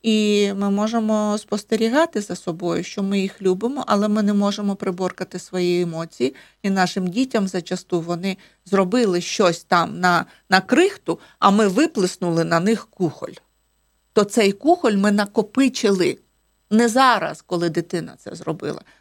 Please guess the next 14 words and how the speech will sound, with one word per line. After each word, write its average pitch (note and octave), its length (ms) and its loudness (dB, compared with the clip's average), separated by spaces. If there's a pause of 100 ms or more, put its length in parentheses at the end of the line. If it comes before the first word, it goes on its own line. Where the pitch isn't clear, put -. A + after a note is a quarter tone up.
Ми A#3+ 140 2
це B3+ 180 0
накопичили A#3+ 800 -2
в - 60 -18
собі. - 440 -12 (500)
І, A#3 300 2 (340)
е, G3+ 320 4
це, B3 440 0
ну, G3+ 500 -8 (160)
це F3 140 -4
не F#3 100 -4
просто C4 360 -4
нечемно, - 760 -10
а - 400 -16